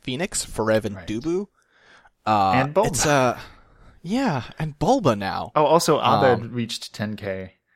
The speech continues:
Speaker 2: through
Speaker 1: Yes, he
Speaker 2: possibly,
Speaker 1: did.
Speaker 2: like, you know, less than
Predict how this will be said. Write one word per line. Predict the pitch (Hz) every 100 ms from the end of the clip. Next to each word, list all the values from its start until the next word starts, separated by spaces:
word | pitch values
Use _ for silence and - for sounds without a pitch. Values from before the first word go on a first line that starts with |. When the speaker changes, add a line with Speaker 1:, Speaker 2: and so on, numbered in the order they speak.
| _ _ _
Speaker 2:
through | 107 101
Speaker 1:
Yes, | 107 117 113
he | 117
Speaker 2:
possibly, | 185 98
Speaker 1:
did. | 95
Speaker 2:
like, | 92 92 - _ _ _ _ _ -
you | 101
know, | 90 92 _ _ _ _ _ _ _ _ _ _ _ _ _ _ _ _ _ - _ -
less | 131 117 -
than | - 107 95